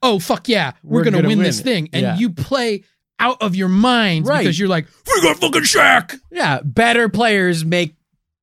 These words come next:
Speaker 2: teams better because, yeah, they
Speaker 1: Yeah.
Speaker 2: inspire. Sure. Okay, I will, I will go with that one.
Speaker 1: The Holy Lance
Speaker 2: It's
Speaker 1: is the
Speaker 2: Shaq.
Speaker 1: Shaq of a pickup basketball game.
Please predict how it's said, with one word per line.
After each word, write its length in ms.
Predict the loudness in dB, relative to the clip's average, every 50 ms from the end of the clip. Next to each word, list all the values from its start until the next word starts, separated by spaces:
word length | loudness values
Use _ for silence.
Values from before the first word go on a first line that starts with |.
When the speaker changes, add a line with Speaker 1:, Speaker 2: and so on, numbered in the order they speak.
| -6
Speaker 2:
teams 300 | -2 0 0 0 0 -2
better 400 | -2 -2 0 0 0 0 -2 -4
because, 420 | -4 -6 -4 -4 -2 -2 -2 -4 -4
yeah, 220 | -4 -4 -2 -4
they 80 | -4 -6
Speaker 1:
Yeah. 60 | -6
Speaker 2:
inspire. 560 | -4 0 0 2 2 2 0 -2 -6 -8 -12 _ _ _ _ _ _ _ _ _ _
Sure. 280 | -10 -8 -6 -6 -6 -8 -8
Okay, 280 | -8 -4 -2 -2 -2 0
I 160 | 0 0 2
will, 220 | 2 0 0 0
I 180 | 0 2 2 2
will 120 | 2 0 2
go 180 | 2 4 4
with 100 | 4 4 4
that 220 | 2 2 2 0
one. 240 | -4 -6 -8 -8 -12 _ _ _ _ _ _ _ _ _ _ _ _ _ _ _ -4
Speaker 1:
The 60 | -4
Holy 320 | -2 -2 -2 0 0 -2 -2
Lance 580 | 0 0 0 0 -2 -2 -4 -6 -8 -12 -14 _ _ _ _ _ _
Speaker 2:
It's 140 | -6 -4 -4
Speaker 1:
is 120 | -2 0 0
the 60 | 0
Speaker 2:
Shaq. 300 | 2 2 2 2 2 2
Speaker 1:
Shaq 40 | 0
of 80 | -2
a 60 | -2
pickup 260 | 0 -2 -2 -2 -2 -4
basketball 400 | -4 -4 -4 -6 -8 -10 -10 -10
game. 240 | -12 -16 -18 -20